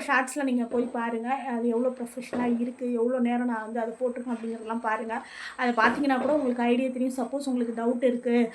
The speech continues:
எனக்கு இன்ட்ரெஸ்ட் இருக்கு, நான் என்ன பண்ணலாம் அப்படின்னா, நீங்க வந்து எனக்கு கமெண்ட் பாக்ஸ்ல போடுங்க. நான் வந்து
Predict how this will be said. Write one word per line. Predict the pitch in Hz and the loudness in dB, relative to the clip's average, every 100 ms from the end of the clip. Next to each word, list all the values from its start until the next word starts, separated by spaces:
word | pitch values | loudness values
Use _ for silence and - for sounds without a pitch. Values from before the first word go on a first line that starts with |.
| - - | -8 -12
எனக்கு | - 240 240 240 | 2 4 6 4
இன்ட்ரெஸ்ட் | 240 285 - | 4 2 0
இருக்கு, | 262 254 | -6 0
நான் | 240 233 | 0 2
என்ன | 240 | 0
பண்ணலாம் | 247 240 233 233 | 0 -2 0 -2
அப்படின்னா, | 226 240 269 | 0 2 2
நீங்க | 330 254 | 2 2
வந்து | 214 233 | 2 2
எனக்கு | 247 233 233 | 4 4 0
கமெண்ட் | 220 220 247 | -2 0 2
பாக்ஸ்ல | 240 - 240 | 2 -2 -4
போடுங்க. | 233 233 339 466 | -2 -2 -2 -2
நான் | 311 | 0
வந்து | 233 247 | 4 4